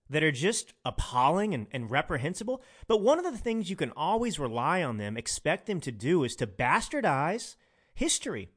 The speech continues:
to take Americans who represented something and to, to, to hijack their narrative and manipulate it and use it for their own political ends. They do it right after somebody dies.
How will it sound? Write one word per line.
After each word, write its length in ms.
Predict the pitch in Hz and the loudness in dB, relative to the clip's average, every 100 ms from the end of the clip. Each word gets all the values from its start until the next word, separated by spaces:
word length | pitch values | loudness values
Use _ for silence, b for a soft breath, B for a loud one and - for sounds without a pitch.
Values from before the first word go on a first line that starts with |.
| _ _ _ _ b - | _ _ _ _ b 0
to 120 | 190 | 2
take 280 | - 247 359 | 4 4 2
Americans 680 | 233 208 226 233 233 233 | 0 2 0 0 -4 -2
who 100 | 185 | -2
represented 600 | 135 160 185 190 190 180 | 0 0 0 -4 -4 -4
something 480 | - 147 127 151 196 _ _ _ _ _ _ _ _ _ _ _ _ _ - | -4 -4 -6 -8 -10 _ _ _ _ _ _ _ _ _ _ _ _ _ 0
and 540 | 185 202 202 202 - _ _ _ _ _ _ | 4 6 4 2 -2 _ _ _ _ _ _
to, 200 | - 233 | -2 0
to, 300 | 226 - 226 | 0 0 -2
to 260 | 190 - 196 | -2 0 0
hijack 720 | - 180 254 311 165 160 143 | 4 6 6 6 6 4 4
their 160 | 147 123 | 0 -2
narrative 600 | 113 104 117 - 220 - _ _ _ _ _ _ _ _ _ _ - | 0 0 -2 -4 -6 -8 _ _ _ _ _ _ _ _ _ _ 2
and 180 | 180 | 4
manipulate 600 | 185 165 220 180 226 117 | 6 6 4 2 0 2
it 100 | 139 165 | 0 0
and 140 | 165 | -2
use 220 | 180 214 | 0 0
it 120 | 226 | -2
for 80 | - | -4
their 140 | 202 208 | -2 -2
own 140 | 214 | 0
political 440 | - 220 226 226 | 0 0 0 -2
ends. 280 | 285 285 214 | -2 -4 -2
They 140 | 156 165 | 2 2
do 220 | 175 277 | 2 0
it 120 | 285 | -2
right 300 | - 131 185 | -2 2 4
after 200 | 220 214 | 4 0
somebody 360 | 185 196 185 190 | -4 -2 0 -2
dies. 540 | 135 95 151 277 - | 0 0 0 -4 -10